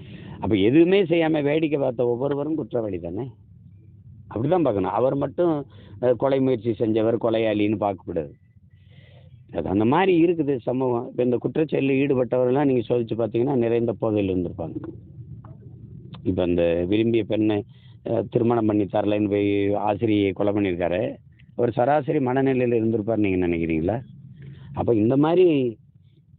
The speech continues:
சமூகமே குற்றச்சமூகமா மாறிக்கொண்டிருக்குதுங்கிறத பார்த்து நம்ம வெட்கப்படணும். அதை சரி பண்ண ஒவ்வொருத்தரும்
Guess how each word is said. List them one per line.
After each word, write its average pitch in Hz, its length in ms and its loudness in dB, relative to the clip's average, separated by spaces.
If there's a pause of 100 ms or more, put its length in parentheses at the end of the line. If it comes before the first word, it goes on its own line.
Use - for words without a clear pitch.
(600)
சமூகமே 175 460 4
குற்றச்சமூகமா 147 800 2
மாறிக்கொண்டிருக்குதுங்கிறத 110 1000 0
பார்த்து 107 420 -2
நம்ம 104 320 -2
வெட்கப்படணும். 107 640 0
அதை 101 240 0
சரி 113 220 0
பண்ண 117 220 0
ஒவ்வொருத்தரும் 117 680 0